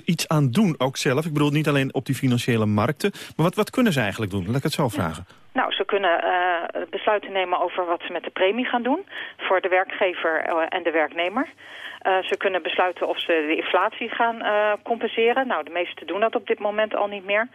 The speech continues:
Speaker 2: Eh, ze kunnen nadenken over de leeftijd waarop mensen pensioen krijgen. Of
Speaker 1: Later
Speaker 2: hoe
Speaker 1: met
Speaker 2: snel ze
Speaker 1: pensioen?
Speaker 2: die rechten,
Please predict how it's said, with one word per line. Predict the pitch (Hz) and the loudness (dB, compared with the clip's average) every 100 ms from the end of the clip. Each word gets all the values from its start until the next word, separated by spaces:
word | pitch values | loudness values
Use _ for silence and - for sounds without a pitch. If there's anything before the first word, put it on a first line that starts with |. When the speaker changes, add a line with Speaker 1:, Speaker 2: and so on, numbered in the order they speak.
| - - - - - | -14 -16 -16 -16 -2
Speaker 2:
Eh, | 202 190 | 0 0
ze | - 208 | -2 -2
kunnen | 226 202 | 0 0
nadenken | 190 180 180 160 - | 0 0 0 -2 -2
over | 165 160 165 | -2 -2 -2
de | 160 160 151 | 2 2 4
leeftijd | 165 226 - 247 | 4 2 0 0
waarop | 240 226 226 | 0 0 0
mensen | 233 226 240 | -2 -2 -4
pensioen | 226 214 233 233 | -2 -2 -2 -2
krijgen. | - 214 220 - 240 | 0 0 0 0 2
Of | 117 | 4
Speaker 1:
Later | |
Speaker 2:
hoe | 139 | 2
Speaker 1:
met | 156 | 2
Speaker 2:
snel | 151 143 | 2 2
ze | 233 | 2
Speaker 1:
pensioen? | 131 160 190 | 0 2 2
Speaker 2:
die | 202 | 0
rechten, | - 247 | -2 -6